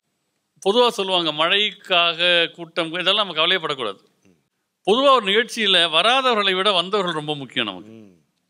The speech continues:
Speaker 1: இது முதல் விஷயம். ரெண்டாவது, ஒரு ஊருக்கு நிகழ்ச்சியை விட மழை ரொம்ப முக்கியம்.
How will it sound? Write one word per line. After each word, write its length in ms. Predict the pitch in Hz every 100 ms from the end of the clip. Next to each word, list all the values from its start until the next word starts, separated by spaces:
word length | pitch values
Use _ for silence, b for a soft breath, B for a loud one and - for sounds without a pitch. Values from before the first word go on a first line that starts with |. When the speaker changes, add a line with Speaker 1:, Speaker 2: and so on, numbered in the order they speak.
| _ _ _
Speaker 1:
இது 140 | - 165
முதல் 260 | 165 185
விஷயம். 360 | 170 139 113 104 _ _ _ _ _ _ _ _
ரெண்டாவது, 400 | 175 247 277 262
ஒரு 220 | 262 220 208
ஊருக்கு 360 | 302 302 233
நிகழ்ச்சியை 500 | 202 247 294 - 240
விட 160 | 202 226
மழை 280 | 170 190 214
ரொம்ப 260 | 170 170
முக்கியம். 340 | 139 113 110